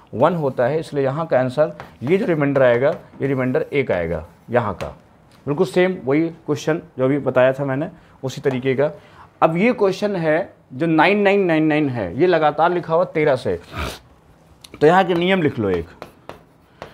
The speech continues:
नियम ये लिख लो। वैसे अपनी किताब मैथ्स वाली जो क्वांट है मनीषोमेट्री, उसमें ये सब लिखा हुआ है नियम।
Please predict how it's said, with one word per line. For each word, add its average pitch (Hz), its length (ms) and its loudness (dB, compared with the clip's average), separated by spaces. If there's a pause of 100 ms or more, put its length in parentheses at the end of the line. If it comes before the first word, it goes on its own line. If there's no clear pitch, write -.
(140)
नियम 185 300 4
ये 214 60 4
लिख 185 200 0
लो। 160 260 -2 (400)
वैसे 139 180 0
अपनी 180 200 -2
किताब 160 320 6
मैथ्स 165 300 0
वाली 175 120 -4
जो 170 100 -2
क्वांट 151 340 -2
है 160 100 -4
मनीषोमेट्री, 143 680 -4 (380)
उसमें 160 260 0
ये 190 60 4
सब 185 140 2
लिखा 160 220 2
हुआ 143 200 4
है 127 100 4
नियम। 135 260 -2